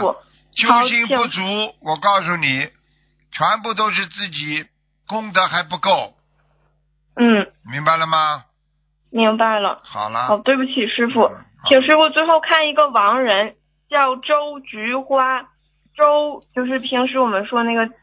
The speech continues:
Speaker 1: 周，菊花是就是那个平时我们看的那个菊花。女士，二零零九年往生，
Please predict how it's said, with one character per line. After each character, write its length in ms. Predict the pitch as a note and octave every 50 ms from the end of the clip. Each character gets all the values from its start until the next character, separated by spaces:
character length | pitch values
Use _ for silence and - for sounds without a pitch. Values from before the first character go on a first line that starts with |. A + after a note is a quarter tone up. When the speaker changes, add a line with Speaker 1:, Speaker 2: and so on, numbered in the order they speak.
| _ _ _ _ - C4
Speaker 1:
周， 400 | A#3+ A#3+ A3+ A3+ A3+ - - - - -
菊 180 | A3+ A#3+ C4+
花 320 | D4 D4 D#4+ D4 C#4 C#4+ C#4+
是 140 | D4 C4+
就 100 | A3+ A#3
是 120 | A#3+ B3 B3
那 120 | B3+ C4
个 220 | A#3+ A#3+ A#3 A3+ A3+
平 280 | - - A#3 A3+ B3
时 80 | A#3+ B3
我 120 | C4 A#3+
们 160 | G#3 F#3 -
看 180 | - - C4 B3
的 80 | A#3+ A#3
那 100 | A#3 A3+
个 120 | A3 A3
菊 260 | A3 - - F3+ F3+
花。 320 | G3 G3 A3 G#3+ G#3 G3+ - - _ _ _ _ -
女 280 | A#3 A3+ A3+ G3+ -
士， 320 | A3 A3+ C4 B3+ B3 A3 - - _
二 140 | B3+ C4+ C#4
零 160 | C4+ C4+ C4
零 180 | B3 A#3 B3 B3+
九 180 | C4 A#3+ G3+
年 300 | F#3 F#3 F#3 F3 F3 F#3
往 180 | G#3+ G#3+ - -
生， 300 | G3 - G#3 G3 E3 D#3